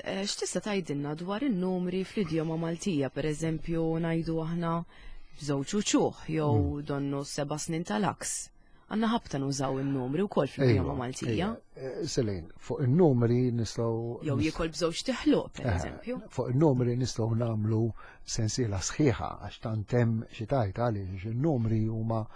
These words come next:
Speaker 2: huma parti mill-mentalità tal-iżvilupp tal-bniedem u dejjem sab tifsir, dejjem sab simbolizmu fin-numri.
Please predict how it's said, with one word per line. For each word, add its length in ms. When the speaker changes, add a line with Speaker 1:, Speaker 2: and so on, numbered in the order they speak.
Speaker 2:
huma 240
parti 480
mill-mentalità 880
tal-iżvilupp 560
tal-bniedem 720
u 100
dejjem 520
sab 360
tifsir, 600
dejjem 500
sab 320
simbolizmu 840
fin-numri. 600